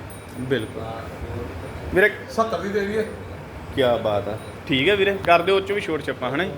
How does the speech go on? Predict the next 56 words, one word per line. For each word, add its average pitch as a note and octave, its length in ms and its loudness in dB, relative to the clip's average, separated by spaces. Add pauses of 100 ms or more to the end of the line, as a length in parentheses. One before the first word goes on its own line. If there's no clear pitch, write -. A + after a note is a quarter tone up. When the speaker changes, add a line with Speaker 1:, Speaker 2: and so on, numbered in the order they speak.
(480)
Speaker 2:
ਕੋਈ A3+ 80 2
ਫੋਨ A#3 280 4
ਲਾਵੇ, B3+ 320 4
ਕੋਈ B3 120 2
ਨਹੀਂ, A#3 100 -2
ਕਰ G#3 80 2
ਲਾਂਗੇ। D#3 1000 -6
Speaker 1:
ਹਾਂ G3 200 8
ਨਾ, G3+ 100 6
ਅਠਾਹਠ D#3+ 320 6
ਹਜ਼ਾਰ E3 200 4
ਦੀ C3+ 120 -2
ਵੀਰੇ, A#2 200 -2
ਦੋ C#3+ 300 2
ਛੱਡ A#2 240 0
ਕੋਈ A2+ 200 -4
ਨਾ। G#2 160 -4 (500)
ਠੀਕ G#3+ 160 8
ਹੈ G#3+ 80 10
ਜੀ? F3 100 6
Speaker 2:
ਬਿਲਕੁਲ, G3+ 120 2
ਬਿਲਕੁਲ। A#3 340 4
Speaker 1:
ਕੋਈ G#3 280 4
ਫੋਨ G3+ 260 4
ਲਾ F3+ 140 8
ਲੇ। D3+ 120 6
Speaker 2:
ਬਿਲਕੁਲ। A3 360 0
Speaker 1:
ਤਾਂ A3 100 10
ਵੇਖੋ A#3 340 6
ਵੀਰੇ, C4+ 260 10
ਰੇਟ A3+ 280 4
ਤੁਸੀਂ A#3 200 -2
ਚੈੱਕ A3 220 0
ਕਰ G#3+ 140 0
ਹੀ A3 60 -2
ਲਿਆ, A#3 160 4
ਕੋਈ A3+ 300 0
ਅੱਸੀ G#3+ 260 -2
ਪਚਾਸੀ G3 500 6
ਵਾਲਾ G3+ 180 10
ਨਹੀਂ G3+ 160 4
ਆ। G#3+ 180 6
ਅਠਾਹਠ G3+ 640 8
ਹਜ਼ਾਰ B3+ 240 10
ਦੀ A3+ 120 4
ਵੀਰ G#3 160 4
ਕਹਿੰਦਾ G#3+ 260 6
ਵੈੜ G3+ 260 8
ਹੋ A#3 80 6
ਜੂ, A3+ 140 2
ਮਗਰ G3+ 300 4
ਵੀ A#3+ 100 2
ਵੱਛੀ G#3 340 2
ਆ G#3 120 10
ਗਈ A3 140 4
ਆ, A#3 180 10